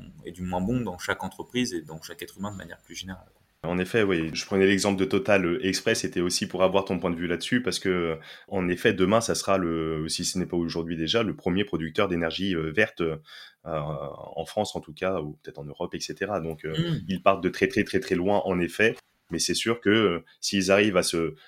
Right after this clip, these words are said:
Speaker 2: à se changer de, de l'intérieur, euh, bon, même si je reste persuadé que, d'une certaine façon, ils sont quand même animés pour, euh, par le profit, pour le profit. <laughs> Euh, bon, après, comme tu dis, dans,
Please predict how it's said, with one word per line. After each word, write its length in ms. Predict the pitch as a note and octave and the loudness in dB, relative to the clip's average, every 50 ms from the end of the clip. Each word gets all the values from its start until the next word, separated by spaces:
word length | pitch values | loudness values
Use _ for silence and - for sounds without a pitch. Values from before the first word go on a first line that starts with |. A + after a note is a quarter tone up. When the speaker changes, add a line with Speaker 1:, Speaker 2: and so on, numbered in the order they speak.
| _ - | _ -8
Speaker 2:
à 80 | - | -6
se 140 | - - F2 | -4 -2 -2
changer 320 | - - F#2 F2 F2+ G2+ | 0 0 0 0 2 0
de, 180 | F#2+ F2+ F2 E2 | 2 2 0 0
de 120 | D#2+ F2 | 0 0
l'intérieur, 560 | F2 E2+ D#2+ C#2+ - D#2+ E2 F#2 G#2 A2+ A2 - - - _ _ _ - - | 0 0 2 2 2 2 4 6 4 4 4 0 -4 -20 _ _ _ -8 -6
euh, 560 | E2 D#2 D#2 D#2 D2+ D2+ D2+ D2+ D2 D2 C#2+ | -4 -2 0 0 0 0 0 -2 -2 -4 -4
bon, 160 | C#2 E2 D#2+ | -2 0 0
même 160 | E2 E2+ E2 | 2 2 0
si 160 | - - G#2 G2 | 0 0 2 4
je 80 | - | 4
reste 260 | - F#2+ F#2 - F2+ | 4 4 2 2 0
persuadé 480 | D#2+ - E2 - - F2+ E2+ F#2+ G#2+ G#2 | 0 0 -2 0 0 0 2 2 2 2
que, 400 | - - F2 F2+ F2+ E2+ E2 D#2 - - - - - _ _ _ _ _ _ _ _ _ _ _ | 2 2 2 4 4 2 0 -2 -6 -12 -20 -20 -20 _ _ _ _ _ _ _ _ _ _ _
d'une 120 | - F2 E2 | -6 -6 0
certaine 340 | - F#2+ F2+ - F#2+ F#2 F2+ | 2 2 2 2 2 0 2
façon, 400 | - G2 F#2 - - A2+ A2+ G#2 | 2 2 2 2 2 2 2 2
ils 60 | F#2+ | 2
sont 180 | - - F2 | 2 0 0
quand 100 | - - | 0 2
même 200 | F2+ F#2 F#2+ F#2 - | 4 4 4 4 4
animés 400 | F#2+ F#2 F#2 G2 G2+ G#2 G#2+ G#2+ | 4 4 4 6 6 6 4 4
pour, 320 | - - - F2 E2+ E2+ | 2 0 0 0 2 2
euh, 260 | E2+ E2+ E2+ E2+ E2+ E2 | 2 2 2 0 2 4
par 120 | - F#2 | 4 6
le 100 | F#2+ F#2+ | 6 4
profit, 320 | F#2 - A2+ G2 - A#2 G#2+ | 4 4 2 2 4 2 2
pour 160 | - F#2 F#2+ | 4 4 4
le 120 | F#2 F2 | 4 4
profit. 360 | - - F2+ - - B3+ D3+ D3+ - | 4 2 0 4 4 4 4 2 0
<laughs> 540 | - - _ - - - - - - - | -6 -16 _ -12 -10 -8 -8 -10 -8 -2
Euh, 600 | E2+ F2 F2 E2+ E2+ E2+ E2+ E2 D#2+ D#2+ D#2 D#2 | 0 2 4 4 6 4 4 4 4 2 0 0
bon, 200 | D#2 E2 E2+ F#2 | -2 -2 2 4
après, 260 | F2+ E2 - - G2+ G2+ | 4 4 4 4 2 2
comme 160 | - G2 F2 | 2 0 -4
tu 140 | E2+ - E2+ | -4 -6 -6
dis, 140 | F2 F#2 | -6 -6
dans, 440 | D#2 D#2 D#2 D2+ D2+ D2 C2+ - - | -4 -4 -4 -4 -4 -6 -10 -12 -18